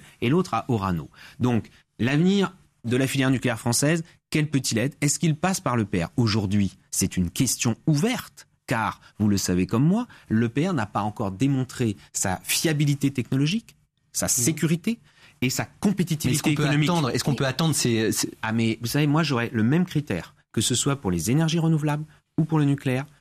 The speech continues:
Speaker 1: Fiabilité technologique, est-ce qu'on parle de technologies qui sont éprouvées, qui sont sûres ? Et la question de la
Speaker 2: Mais il y a un
Speaker 1: sécurité pour le
Speaker 2: E P R qui
Speaker 1: nucléaire, c'est une question centrale. Et compétitivité économique. Et je ne parle pas en l'air. L'E P R, il a été vendu,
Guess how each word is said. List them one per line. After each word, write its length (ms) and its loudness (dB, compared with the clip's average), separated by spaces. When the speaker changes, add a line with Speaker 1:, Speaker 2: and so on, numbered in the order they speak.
Speaker 1:
Fiabilité 600 0
technologique, 640 -2
est-ce 140 -4
qu'on 100 0
parle 180 0
de 80 0
technologies 480 0
qui 80 -6
sont 120 -2
éprouvées, 480 0
qui 80 -10
sont 160 -4
sûres ? 460 0
Et 60 -12
la 100 -10
question 280 -2
de 60 2
la 40 0
Speaker 2:
Mais 80 -2
il 40 0
y 40 0
a 20 0
un 40 0
Speaker 1:
sécurité 260 0
pour 120 0
le 60 2
Speaker 2:
E 20 2
P 40 2
R 0 -
qui 60 2
Speaker 1:
nucléaire, 240 -2
c'est 200 -2
une 100 2
question 280 0
centrale. 460 -2
Et 220 0
compétitivité 680 0
économique. 460 0
Et 40 0
je 120 2
ne 80 2
parle 180 0
pas 120 -2
en 100 0
l'air. 240 0
L'E 160 0
P 320 0
R, 120 0
il 100 2
a 40 2
été 180 0
vendu, 420 2